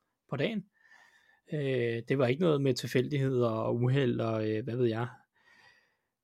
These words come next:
Så man, man, man sidder jo tilbage med efter uge tre med et spørgsmål, hvor man sidder og tænker, "Ah, okay, Cowboys,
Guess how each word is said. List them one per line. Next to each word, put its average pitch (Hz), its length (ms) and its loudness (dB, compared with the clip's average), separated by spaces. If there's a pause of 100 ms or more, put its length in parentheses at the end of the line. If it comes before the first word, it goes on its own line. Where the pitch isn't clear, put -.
Så - 440 2
man, 143 280 2
man, 135 220 2
man 123 120 4
sidder 139 240 6
jo 127 100 6
tilbage 135 360 4
med 160 180 4
efter 147 200 0
uge 127 140 0
tre 143 260 0
med 131 140 2
et 120 60 -4
spørgsmål, 135 420 2
hvor 127 100 2
man 123 180 0
sidder 127 160 -2
og - 60 -2
tænker, 123 240 -6 (100)
"Ah, 131 60 -6
okay, 127 260 0
Cowboys, 147 720 -2